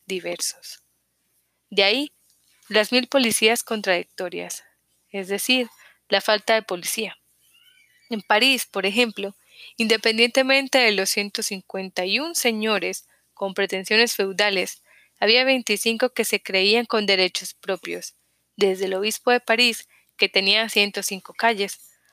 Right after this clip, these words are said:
hasta el prior de Notre-Dame des Champs, que tenía cuatro. Todos ellos justicieros feudales no reconocían más que nominalmente la autoridad soberana del rey. Todos tenían derechos variados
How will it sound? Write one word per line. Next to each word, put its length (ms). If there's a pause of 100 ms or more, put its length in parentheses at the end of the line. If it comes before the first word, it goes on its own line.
(100)
hasta 280
el 80
prior 320
de 100
Notre-Dame 840
des 280
Champs, 260 (520)
que 120
tenía 340
cuatro. 380 (1400)
Todos 400
ellos 260
justicieros 800
feudales 720 (360)
no 220
reconocían 680
más 280
que 120
nominalmente 960 (300)
la 180
autoridad 560
soberana 600
del 180
rey. 360 (800)
Todos 340
tenían 380
derechos 540
variados 600